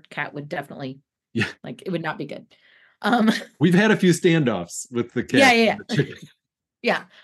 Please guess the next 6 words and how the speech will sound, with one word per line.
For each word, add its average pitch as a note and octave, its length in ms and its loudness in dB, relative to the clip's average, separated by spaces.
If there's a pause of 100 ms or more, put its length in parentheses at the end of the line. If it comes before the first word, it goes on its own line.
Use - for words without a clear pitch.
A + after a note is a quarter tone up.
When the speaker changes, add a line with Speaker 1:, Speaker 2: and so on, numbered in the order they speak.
(100)
Speaker 1:
our B3+ 120 0
cat B3+ 300 0
is G#3 280 0
feral. D3 380 -6 (300)
<laughs> - 560 -6
Um, G#3+ 560 -2